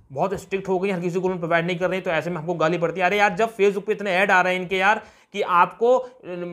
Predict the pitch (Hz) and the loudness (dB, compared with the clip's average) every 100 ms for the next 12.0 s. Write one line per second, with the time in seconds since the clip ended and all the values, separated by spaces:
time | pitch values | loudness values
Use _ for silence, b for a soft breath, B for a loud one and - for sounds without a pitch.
0 | 151 170 220 208 202 226 190 220 220 220 | -8 -4 -2 0 2 2 2 0 2 -2
1 | 214 208 226 226 233 202 220 226 - 190 | 2 2 2 0 2 2 0 -6 2 4
2 | 214 240 202 214 202 - 226 220 202 220 | 6 4 2 0 -2 0 -2 0 0 0
3 | 214 208 208 196 214 196 196 220 175 180 | -2 -2 0 0 0 -2 0 0 0 -2
4 | 175 202 185 180 196 165 147 160 185 202 | 0 -2 0 0 0 -2 0 4 4 2
5 | 160 165 180 170 185 196 196 165 165 202 | 0 0 -2 -2 0 2 0 -2 -6 -2
6 | 202 185 175 190 185 190 170 - 160 139 | -2 0 0 0 -4 -6 -10 -2 0 0
7 | 127 117 B B - 160 190 214 208 190 | -2 -12 B B -10 -4 2 2 4 2
8 | 180 202 175 165 190 196 185 - 165 170 | 2 -2 0 0 0 -2 -2 -4 -4 -2
9 | 180 170 202 - 170 160 170 180 196 180 | -4 -6 -8 -6 -2 0 0 -2 -4 -4
10 | 147 190 180 147 151 160 160 156 175 170 | 0 2 2 2 -4 -2 -4 -2 -2 -4
11 | 165 127 - b b b 143 165 170 262 | -6 -8 -10 b b b -2 -2 0 -2